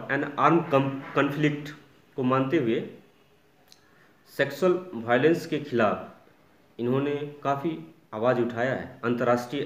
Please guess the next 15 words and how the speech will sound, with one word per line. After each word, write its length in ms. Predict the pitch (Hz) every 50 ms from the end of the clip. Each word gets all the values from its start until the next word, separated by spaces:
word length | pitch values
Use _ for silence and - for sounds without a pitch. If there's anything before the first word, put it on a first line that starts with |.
| -
स्तर 220 | 113 - - 127 117
पे, 180 | - - - - - - - - _ _ _ _ _ _ -
और 180 | 104 107 110 113
इनका 340 | 123 120 120 135 131 131 131
बहुत 340 | 131 110 110 143 170 170 -
सारा 160 | 165 147 147
फाउंडेशन 540 | 147 - 143 127 123 135 131 - - 156 143
है 200 | 147 170 160 123
जो 120 | 120 120
इनके 300 | 120 127 127 - 196 247 - - - - - _ _ _ _ -
रूप 240 | 117 120 127 127 127 165
में 160 | 208 247 -
काम 200 | - 123 117 113
करता 300 | 110 120 113 113 - 143
है। 200 | 107 87 85 -